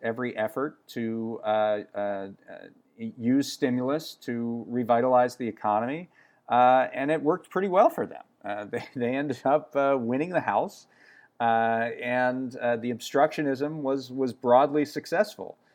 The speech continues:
So, uh, to the extent that Democrats learn something from that, uh, that might be okay on a political level, but it's horrific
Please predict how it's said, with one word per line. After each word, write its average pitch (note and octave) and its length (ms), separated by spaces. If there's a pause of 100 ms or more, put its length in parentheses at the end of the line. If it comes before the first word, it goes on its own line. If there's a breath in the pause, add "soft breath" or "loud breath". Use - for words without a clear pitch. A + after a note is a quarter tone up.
(200)
So, C#3+ 720
uh, C3 220
to B2+ 140
the C3 120
extent C#3+ 560
that A#2+ 180
Democrats C3 600 (100)
learn C#3 340
something A#2 460
from A2 220
that, G#2+ 340 (320 soft breath)
uh, A#2 400 (100)
that C#3 220
might C#3 220
be B2 280
okay C3 520
on A#2+ 160
a G#2+ 40
political B2 520
level, G2+ 500
but A2+ 280
it's A2 280
horrific B2 640